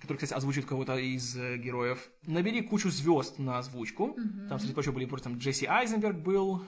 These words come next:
Speaker 1: этот Трейси Морган был, вот тот же Will I Am. В общем, куча людей. Фильм собрал немало денег, по-моему, миллионов пятьсот в прокате. Но реально, он настолько проходной, настолько забывается.
Speaker 2: Да, да. Один, еще один мультик.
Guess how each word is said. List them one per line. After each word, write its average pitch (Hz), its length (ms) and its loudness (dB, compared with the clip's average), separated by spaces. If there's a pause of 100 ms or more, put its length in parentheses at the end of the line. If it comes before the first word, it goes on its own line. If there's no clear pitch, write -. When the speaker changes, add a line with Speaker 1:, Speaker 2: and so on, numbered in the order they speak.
(240)
Speaker 1:
этот 123 460 -10
Трейси 143 300 -2
Морган 185 480 0
был, 170 240 2
вот 143 160 -8
тот 135 140 -4
же 127 60 -6
Will 120 200 -4
I 135 200 0
Am. 214 240 2 (400)
В 180 60 -10
общем, 170 160 -2
куча 135 320 -2
людей. 208 500 -2 (320)
Фильм 320 160 0
собрал 285 320 4
немало 175 440 6
денег, 233 280 -2
по-моему, 156 220 0
миллионов 139 280 0
пятьсот 131 420 -6
в - 60 -12
прокате. 107 580 -4 (840)
Но 151 160 0
реально, 175 400 6
он 151 120 0
настолько 160 320 0
проходной, 139 680 -2
настолько 160 280 -2
забывается. 139 720 0
Speaker 2:
Да, 85 140 -4
да. 208 300 -8 (360)
Один, 370 220 -10
еще 370 220 -10
один 262 200 -8
мультик. 226 280 -12